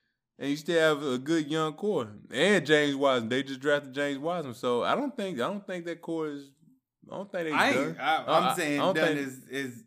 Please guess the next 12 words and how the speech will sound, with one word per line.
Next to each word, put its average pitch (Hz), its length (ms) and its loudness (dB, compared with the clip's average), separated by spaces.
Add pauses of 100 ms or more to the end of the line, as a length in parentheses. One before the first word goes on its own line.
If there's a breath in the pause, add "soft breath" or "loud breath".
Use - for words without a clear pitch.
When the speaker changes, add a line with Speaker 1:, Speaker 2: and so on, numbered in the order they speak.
(140)
Speaker 2:
championship-wise, 123 880 -4
Speaker 1:
Nah, 113 40 -8
I - 40 -8
Speaker 2:
though, 120 180 -2
Speaker 1:
don't 226 100 -6
Speaker 2:
for 170 80 -6
Speaker 1:
think, 151 100 -4
Speaker 2:
them. 131 320 -8
Speaker 1:
nah. 131 300 -2
Speaker 2:
Because 127 640 -6 (600)
you 127 120 -6
got 127 260 -4